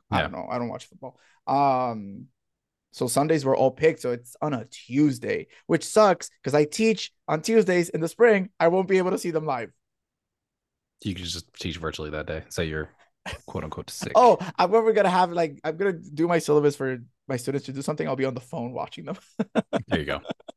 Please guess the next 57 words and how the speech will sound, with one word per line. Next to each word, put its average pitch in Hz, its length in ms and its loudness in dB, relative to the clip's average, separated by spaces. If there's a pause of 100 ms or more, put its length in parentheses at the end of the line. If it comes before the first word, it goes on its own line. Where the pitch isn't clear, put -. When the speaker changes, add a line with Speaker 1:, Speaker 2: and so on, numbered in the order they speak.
(1160)
Speaker 2:
That's 87 160 -4
what 90 80 -8
it's 85 80 -12
gonna 85 100 -8
be 76 80 -8
about. 73 240 -2
I 92 60 -2
mean, 98 140 2
it's 98 100 -2
Speaker 1:
Fun 92 40 2
Speaker 2:
always 80 140 -2
Speaker 1:
time. - 80 -4
Speaker 2:
fun. 78 140 -4
We, 117 220 2 (680)
I 160 60 4
mean, 190 220 6
uh, 185 100 4
let's, 190 340 4
yeah, 117 300 4
I 101 40 -2
mean, 135 120 2
I, 117 240 0
I 101 120 -2
agree. 71 260 -6
I 73 40 -2
mean, 104 140 -2
I, 120 140 -2
I 135 60 0
don't 131 100 0
know 92 120 -2
that 82 100 -4
it 78 120 -12
really 85 140 -8
matters. 80 460 -4
I 92 80 -6
don't 90 100 -8
think 87 160 -6
anybody 78 240 -4
really 76 200 -2
cares. 78 240 -4
I 107 40 -2
mean, 135 120 4
Hollywood 127 400 2
definitely 135 280 0
cares. 135 300 -2
Like, 101 180 -6
they, 90 120 0
it's 85 140 -6
all 85 200 0
vanity 78 340 -6
project 80 360 -2
anyway. 78 300 -4
They 78 120 -6
just, - 180 -12
like, 78 160 -8
are 71 40 -12
like, 92 140 -12